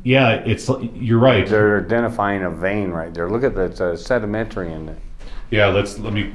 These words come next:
Speaker 1: let me go up here. I'm gonna get a little closer for you guys. Right there. Shine off to the left. There you go. Uh, Mister M, take your light off that for a second.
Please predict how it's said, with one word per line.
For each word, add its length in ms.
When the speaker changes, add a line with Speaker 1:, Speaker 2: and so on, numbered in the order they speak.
Speaker 1:
let 100
me 80
go 220
up 140
here. 260
I'm 120
gonna 160
get 140
a 20
little 200
closer 400
for 140
you 140
guys. 440
Right 380
there. 420
Shine 320
off 260
to 60
the 80
left. 500
There 180
you 140
go. 300
Uh, 180
Mister 360
M, 160
take 240
your 100
light 240
off 280
that 220
for 200
a 40
second. 460